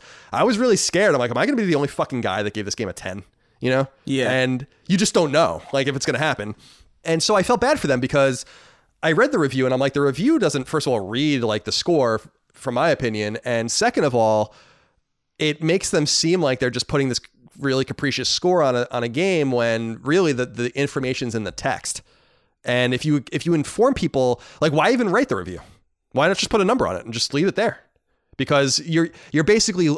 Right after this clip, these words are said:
Speaker 1: aiming at the lowest common denominator anyway. And that's why I like doing our review discussion, review, you know, our, our ninety minute review discussions we do on, on Sacred Symbols Plus, because it allows us to really explore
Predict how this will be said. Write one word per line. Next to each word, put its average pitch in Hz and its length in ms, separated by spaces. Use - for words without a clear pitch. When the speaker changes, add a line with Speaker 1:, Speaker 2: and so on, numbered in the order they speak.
Speaker 1:
aiming 180 340
at 156 60
the 143 80
lowest 139 320
common 131 240
denominator 120 540
anyway. 127 480
And 110 80
that's 120 180
why 135 140
I 123 80
like 120 200
doing 117 240
our 104 360
review 147 300
discussion, 123 600
review, 127 300
you 143 100
know, 127 100
our, 110 280
our 135 100
ninety 135 380
minute 123 300
review 117 260
discussions 120 420
we 110 100
do 117 100
on, 110 80
on 113 200
Sacred 120 240
Symbols 101 220
Plus, 220 360
because 143 200
it 160 140
allows 170 340
us 180 100
to 151 80
really 143 220
explore 123 960